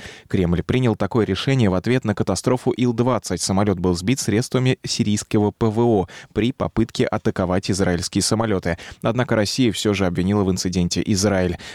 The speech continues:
По мнению российских военных, израильские пилоты якобы прикрывались российским самолётом.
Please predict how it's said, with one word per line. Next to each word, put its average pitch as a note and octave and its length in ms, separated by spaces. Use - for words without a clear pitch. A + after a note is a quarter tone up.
По G2 120
мнению G2 340
российских G#2+ 500
военных, G#2+ 460
израильские A2 480
пилоты B2 320
якобы A2 320
прикрывались G2+ 720
российским F#2 500
самолётом. F#2+ 580